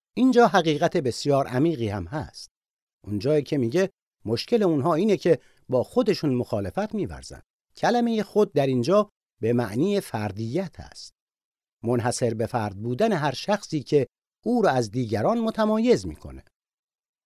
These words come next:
اونها با این فردیت مخالفت می‌کنن. اونها با اراده خدا برای زندگی‌هاشون مخالفت می‌کنن.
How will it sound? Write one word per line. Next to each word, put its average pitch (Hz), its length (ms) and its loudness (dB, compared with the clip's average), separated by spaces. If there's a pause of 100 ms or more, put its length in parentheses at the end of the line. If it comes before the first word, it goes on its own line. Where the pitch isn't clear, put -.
(140)
اونها 240 300 4
با 220 140 4
این 240 160 2
فردیت 180 600 0
مخالفت 90 540 -6
می‌کنن. 73 340 -14 (840)
اونها 156 300 0
با 160 160 4
اراده 147 520 4
خدا 170 320 2
برای 156 360 4
زندگی‌هاشون 143 840 2
مخالفت 92 600 -6
می‌کنن. 71 360 -16